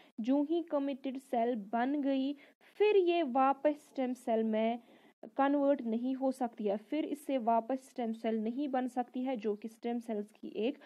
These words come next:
प्रॉपर्टी है। So, स्टेम सेल से हमें मिली, स्टेम सेल से हमें जनरेट हो गई कमिटेड सेल। और in this process, in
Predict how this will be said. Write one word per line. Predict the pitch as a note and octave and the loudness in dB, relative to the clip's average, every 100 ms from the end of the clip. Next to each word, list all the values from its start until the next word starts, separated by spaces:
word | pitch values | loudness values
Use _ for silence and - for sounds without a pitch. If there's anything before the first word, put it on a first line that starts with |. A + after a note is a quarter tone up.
| - _ - | -20 _ 2
प्रॉपर्टी | A3+ G#3 G3 F#3+ A3+ B3 | 4 4 0 -2 -2 -4
है। | B3 C4+ F3+ - _ _ _ _ _ _ _ | 2 4 4 2 _ _ _ _ _ _ _
So, | - E4+ F#4 F#4 - - - | 2 8 8 6 -2 -20 -10
स्टेम | - D4+ E4 | -6 6 6
सेल | F4 D#4+ D4+ | 8 2 2
से | D#4 | 2
हमें | D4 C4+ C4 | 0 0 0
मिली, | B3+ A#3+ B3 B3+ | 0 0 0 -4
स्टेम | - C4 C4 | -4 -4 -2
सेल | C#4 C4 | -2 -2
से | C4 | -2
हमें | B3 A3+ A3+ A3+ A#3 - - _ | -2 -2 0 -2 -4 -12 -20 _
जनरेट | G3+ A#3+ A#3+ A#3+ C#4 C#4 | 2 4 4 2 0 2
हो | C4+ | 2
गई | B3 A#3+ B3 B3 _ _ | 2 2 0 -4 _ _
कमिटेड | D#4+ D#4+ D#4+ D#4 A#3 A#3 | 6 6 4 2 -2 -2
सेल। | - C#4+ G#3 F3+ - _ - | 2 6 6 4 -6 _ 4
और | D4 - | 6 6
in | D#4+ D#4 | 0 2
this | C4+ F#4+ - - | 4 4 2 2
process, | B3 B3 A#3+ A#3+ | 2 4 -2 -2
in | C4 | -6